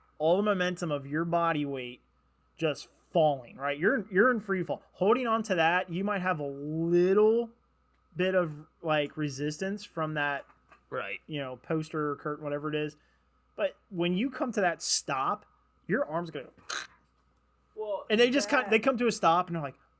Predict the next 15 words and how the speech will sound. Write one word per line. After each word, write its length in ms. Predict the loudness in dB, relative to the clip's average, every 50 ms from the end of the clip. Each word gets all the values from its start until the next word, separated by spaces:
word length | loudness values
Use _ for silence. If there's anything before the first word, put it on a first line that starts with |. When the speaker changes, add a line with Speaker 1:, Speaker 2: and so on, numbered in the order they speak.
| _ -10
Speaker 1:
"Ah." 360 | -8 -6 -6 -6 -6 -10 -16
I 0 | _ _ _ _ _ _ _ _ _ _ _ _ _ _ _ _
Speaker 2:
Well, 100 | -4 -2
Speaker 1:
was 80 | 0 2
like, 120 | 4 4
Speaker 2:
that, 240 | 6 4 4 2 0 0 2
and 300 | 4 6 6 6 4 2
you're 80 | 0 0
Speaker 1:
"All 60 | -2
right." 80 | -2 -2
Speaker 2:
telling 320 | -4 -2 -2 -2 -2 -2 -2
me 160 | -4 -4 -2
that 320 | -2 -2 -2 -2 -4 -10 -12
these 440 | -12 -10 -8 -8 -8 -8 -10 -10 -12 -12
two 640 | -12 -8 -4 -2 -2 0 -2 -2 -4 -4 -8 -12